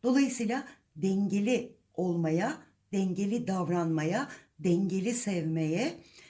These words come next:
ve yaşamında denge unsurunu, e, kendine düstur edinmeye gayret et diyor. Bu hafta dengeleri bulacağınız, belki denge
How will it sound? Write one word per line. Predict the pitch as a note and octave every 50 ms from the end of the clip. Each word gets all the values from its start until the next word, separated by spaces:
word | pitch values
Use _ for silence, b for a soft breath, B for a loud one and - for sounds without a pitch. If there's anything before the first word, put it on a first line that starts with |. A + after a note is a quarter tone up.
| B B B
ve | G3 A#3+ B3 A#3+ - - - _ _ -
yaşamında | F3+ G3+ G3 - A#3 A#3+ A3+ A3 G#3+ G3+ F#3+ D#3+ G3+ A3+ C4 - - - _ _ _ _ _ _ -
denge | G3 G3+ G#3 G#3 G#3 G#3 F#3+ C#3+ - C#4+ D4+ A#3 - - - - _ _ _ _ _ _ -
unsurunu, | G#3+ A3+ A3 - - - G#3 G3+ F#3+ G3+ G3+ A3 C4+ E4 - B B B B B B B B B B B _ - -
e, | A3 A3 G#3+ G3+ G#3 G3+ G3 F#3+ G3
kendine | - A3+ B3+ B3 B3 - G#3+ G#3 A#3 C#4 D#4+ - b b b b _ _ _ _ _ -
düstur | - G3+ G3+ - - - - - D4 D4 C4+ - - -
edinmeye | G3+ D#3 G3+ F#3 F#3+ F#3 F3+ F3+ F#3+ A3 C#4+ E4 E4 - - _ _ _ _ _ _ -
gayret | A3 A3 G#3 G3+ G3 G3+ G3 -
et | F#3 E3+ - - -
diyor. | F#3 F#3+ E3 A#2+ - - - B B B B B B B
Bu | A#3+
hafta | B3+ A#3 G#3+ - - C4+ G#3
dengeleri | G3 G3+ G3+ G3+ F#3 G3+ G3+ G3+ G#3+ G3+ F3
bulacağınız, | G3 E3+ F#3 F#3 C3 F3 F3 D#3+ D#3 D3+ E3+ G#3+ D4 C#4+ - - B B B B B B B B
belki | - A#3+ D4 C#4 - - B3 F3+ D3+
denge | G3+ G3 G3 G3 G3 G3+ F#3+ E3+ E3 A#3+ C#4 D4 B3 F#3+ -